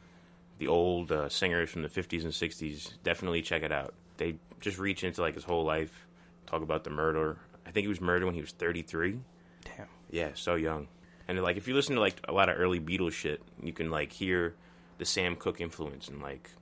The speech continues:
Speaker 1: in their vocal style. But definitely check it out if you're into some old doo-wop sounding music.
Speaker 2: Uh, Joe, where are you on your, uh, Game of Thrones adventure?
Speaker 1: Um, the last episode I saw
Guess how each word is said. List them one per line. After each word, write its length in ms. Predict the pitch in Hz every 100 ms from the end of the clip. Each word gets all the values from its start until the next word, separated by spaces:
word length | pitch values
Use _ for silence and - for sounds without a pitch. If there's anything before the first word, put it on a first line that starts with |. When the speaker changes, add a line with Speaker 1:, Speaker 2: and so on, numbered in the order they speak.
| - - - - - -
Speaker 1:
in 60 | 82
their 100 | 78
vocal 280 | 85 80
style. 440 | 76 - 71 71 80 - -
But 180 | - 71 - - - - - - - -
definitely 260 | 95 101
check 180 | 87 87
it 80 | 85
out 140 | 80
if 100 | 76
you're 120 | 80 78
into 340 | 76 76 73 - - - - - - - -
some 140 | -
old 340 | 67 73 73 - - - - -
doo-wop 340 | 90 78 76
sounding 400 | - 80 73 73
music. 300 | 73 73 73 - - -
Speaker 2:
Uh, 160 | 123 120
Joe, 240 | 123 123
where 240 | 127 123 120
are 100 | 123
you 220 | 120 117
on 180 | 117 117
your, 180 | 117
uh, 100 | 110
Game 260 | 107 117 113
of 80 | 104
Thrones 640 | - 107 107 104 - - - - - - - - -
adventure? 460 | 80 85 87 87
Speaker 1:
Um, 80 | 101 - - - - - - -
the 100 | -
last 360 | 90 107 123 -
episode 380 | 139 143 143 127
I 60 |
saw 560 | 120 - 110 87 80